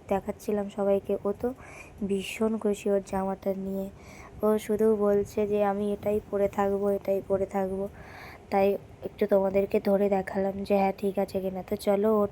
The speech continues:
পার্সেল তো দেখে নিয়েছে, এবারে একটু শান্ত। এবারে আরেকটা পার্সেল খুলবো, তো দেখা যাক এই পার্সেলটার মধ্যে কি আছে। Already আমরা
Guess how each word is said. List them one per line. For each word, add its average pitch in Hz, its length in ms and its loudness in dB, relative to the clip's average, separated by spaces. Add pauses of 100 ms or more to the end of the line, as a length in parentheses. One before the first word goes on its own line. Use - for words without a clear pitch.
পার্সেল 202 420 0
তো 208 200 0
দেখে 196 300 0
নিয়েছে, 202 440 0 (580)
এবারে 202 280 6
একটু 202 220 -2
শান্ত। 196 420 -4
এবারে 214 480 4 (140)
আরেকটা 208 400 0
পার্সেল 202 400 0
খুলবো, 196 480 2 (580)
তো 202 80 0
দেখা 190 300 -4
যাক 214 320 0
এই 196 120 0
পার্সেলটার 196 640 -2
মধ্যে 190 360 -4
কি 196 280 -4
আছে। 185 380 -2 (1160)
Already 214 440 4
আমরা 202 220 -2